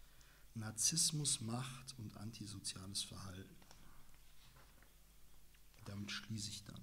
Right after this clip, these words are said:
für heute oder für jetzt. Ich muss gleich noch wohin.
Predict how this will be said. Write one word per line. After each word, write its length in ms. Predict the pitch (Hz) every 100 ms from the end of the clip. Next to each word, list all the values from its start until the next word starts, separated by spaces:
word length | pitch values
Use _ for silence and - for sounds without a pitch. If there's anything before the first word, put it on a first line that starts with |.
| - - -
für 180 | - 90 92
heute 300 | 90 - 90 90 - - - - - - -
oder 240 | 92 90 90 -
für 180 | - 101
jetzt. 680 | 95 98 - - - - -
Ich 180 | - -
muss 220 | 107 -
gleich 240 | - 98 -
noch 120 | -
wohin. 300 | - - -